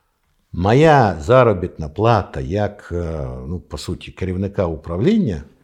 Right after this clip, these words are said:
була близько восьми доларів на місяць. В переводі. Просто й ціни були, звичайно, но, но жити на це було неможливо. Так що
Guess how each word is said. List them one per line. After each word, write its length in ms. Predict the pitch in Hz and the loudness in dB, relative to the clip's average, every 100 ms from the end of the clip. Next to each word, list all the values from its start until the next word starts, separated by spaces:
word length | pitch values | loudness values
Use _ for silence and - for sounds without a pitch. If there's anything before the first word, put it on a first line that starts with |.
| _ _ _ | _ _ _
була 380 | 76 87 104 160 | -10 -2 2 2
близько 420 | 135 113 113 - | 2 0 -2 -4
восьми 280 | 120 - 135 | -6 -4 -4
доларів 400 | 127 143 135 123 | 0 2 2 0
на 80 | 135 | -2
місяць. 520 | 117 - - _ _ _ | -4 -6 -12 _ _ _
В 200 | _ - | _ -6
переводі. 640 | - 90 76 87 139 139 143 143 _ _ _ _ _ _ _ | 2 2 2 -2 -2 -2 -4 -6 _ _ _ _ _ _ _
Просто 280 | - 120 - | -2 -2 -2
й 40 | 101 | -4
ціни 320 | - 262 240 | 2 6 6
були, 240 | 127 113 | 6 4
звичайно, 600 | 101 101 95 101 92 92 | 2 -2 -2 -2 0 -2
но, 200 | 95 110 | -2 -2
но 160 | 107 107 | -2 -2
жити 280 | 87 117 131 | -2 -2 -2
на 140 | 135 | -2
це 180 | - 156 | -2 -2
було 200 | 143 151 | 0 -4
неможливо. 560 | 160 170 156 113 113 - - _ _ _ _ _ _ _ _ _ _ _ _ _ | -4 -6 -6 -8 -8 -16 -20 _ _ _ _ _ _ _ _ _ _ _ _ _
Так 160 | 131 139 | 2 4
що 240 | 165 160 | 8 6